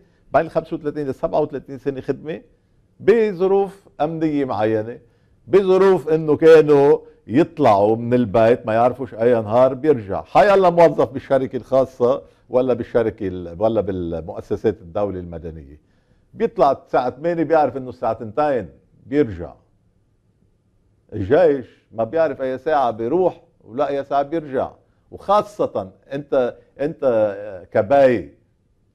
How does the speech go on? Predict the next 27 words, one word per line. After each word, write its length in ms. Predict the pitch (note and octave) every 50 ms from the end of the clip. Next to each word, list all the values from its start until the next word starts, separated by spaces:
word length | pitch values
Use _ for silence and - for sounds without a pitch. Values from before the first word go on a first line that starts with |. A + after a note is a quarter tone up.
| _ _
كخاي، 680 | - B2+ A2 - - C3+ C#3 C3+ B2+ A#2 F#2+ E2 D#2+ _ _ _ _ _ _
كابن، 480 | - C3 C#3+ D3+ D3+ C3+ B2 B2 G2 E2 D#2 _ _ _ _ _ _ _ _ _ _ _ _ _ _ -
أنت 220 | F3 B3+ - - A3+
بدهم 320 | E3 E3+ D3 C3 C#3+ B2+
إياك 280 | C3 C3 A#2 G2 - -
أهلك، 560 | A2+ G#2+ F#2+ F2 D#2+ D#2 D2 D2+ _ _ _ -
أنت 180 | E3+ A3+ G#3+ G#3+
بده 240 | F#3 G3 F3+ E3 F3+
إياه 300 | F3+ E3+ F3 D#3 D3 C3+
ابنك، 440 | C3 A2+ G#2 F#2+ F#2+ F2 E2 - - -
أنت 180 | C#3 D#3 -
بده 280 | E3 C#3 D#3 C3+ B2+ C#3+
إياك 240 | C#3+ D3+ D3+ D3 -
ابنك، 460 | A2+ F#2 E2+ F#2+ F#2 D#2+ D#2 - -
أنت 260 | G2+ A2+ - _ -
بده 320 | C#3 C3 C3+ C3+ B2 A#2 B2+
إياك 560 | B2+ C3+ C3+ C3 C3 B2+ - - _ - C3
أمك، 500 | C3+ C#3 B2 A2 G#2 F2+ E2 - _ _ _ _ _ _ _ _ _ _ _ _ _ _ _ _ _ - -
أنت 840 | C#3+ D#3+ E3 D#3 - _ _ - C#3+ C#3+ D3 C#3+ D3 D3 D3 C#3+ B2
بده 580 | G#2+ A2 G#2+ G#2 C3+ C#3 C3+ B2 A#2 A#2 C3+ C3+
إياك 400 | C3+ C3+ C#3 D3 D#3 D3 D3 -
أختك. 540 | - - - - _ - C#3 B2 G2+ - _ _ _ _ _ _ _ _ _ _ _ _ _ -
بس 140 | E3+ - -
يكون 180 | F3+ - G3 F#3+
في 140 | - -
مشاكل 520 | E3 D3+ D3 - - F#3+ F#3+ F#3+ - - G2+
بالبلد، 500 | F#2+ G#2+ G2 F2+ G#2 G2+ G2 F#2 E2